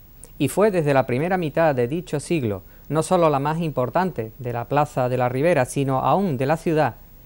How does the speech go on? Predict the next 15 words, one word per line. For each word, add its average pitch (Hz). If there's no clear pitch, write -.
por 143
tratarse 139
en, 117
en 131
ella 135
de 143
las 131
fiestas 202
de 139
toros 151
y 131
demás 143
regocijos 170
que 131
siempre 160